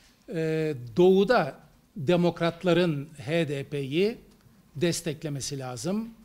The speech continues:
Batıda da, batıda da,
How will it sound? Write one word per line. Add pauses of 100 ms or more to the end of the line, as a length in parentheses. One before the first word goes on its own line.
(400)
Batıda
da, (1300)
batıda
da,